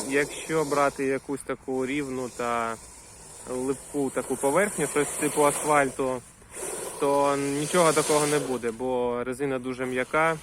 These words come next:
ну, прям дуже м'яка. І вона прям круто чіпляється до всього.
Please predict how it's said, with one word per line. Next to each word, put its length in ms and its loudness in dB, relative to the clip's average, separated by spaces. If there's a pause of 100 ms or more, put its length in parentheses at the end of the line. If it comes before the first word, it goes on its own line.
ну, 240 -4
прям 240 -4
дуже 220 -4
м'яка. 420 -2 (640)
І 40 4
вона 240 6
прям 240 2 (600)
круто 300 2
чіпляється 680 -2
до 120 -6
всього. 480 -2